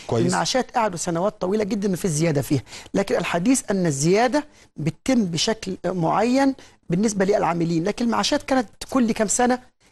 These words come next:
Speaker 2: يعني بعد شكاوي وبعد حاجات معينة، لأن خاصة إنه كانت ال-، الزيادات في المعاشات ما كانتش بترجع من الموازنة العامة للدولة.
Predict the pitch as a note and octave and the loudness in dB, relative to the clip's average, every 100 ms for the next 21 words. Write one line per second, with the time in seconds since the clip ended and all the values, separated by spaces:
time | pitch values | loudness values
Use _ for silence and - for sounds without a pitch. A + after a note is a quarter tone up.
0 | _ F#3 F3+ E3+ D#3+ A3 F#3 - E3 G#3 | _ -2 0 -2 0 0 -2 -6 -2 0
1 | G#3 G3 F#3 F#3+ - F#3+ F#3+ F3+ F3+ G3+ | 2 0 -2 -2 -4 -6 -2 -2 -2 -4
2 | F3 A3+ A3+ - A3 G#3+ - - _ G3+ | -4 -4 -4 -2 -2 -2 -8 -20 _ 0
3 | G#3+ E3 B3+ B3+ A#3+ - - D#3+ D#3+ D#3+ | 0 0 2 2 0 -4 -2 0 0 -2
4 | - C#3+ D#3 G#3 - F3 D3+ D3 G3 F3+ | -2 0 2 0 -2 -4 -2 -2 -4 -2
5 | A3 F#3 - G#3 F3 E3 F3 F3+ E3 F3+ | -2 -2 -4 -2 -2 0 -2 -2 -2 0
6 | E3 C#3 C#3 B2+ | 0 0 0 -2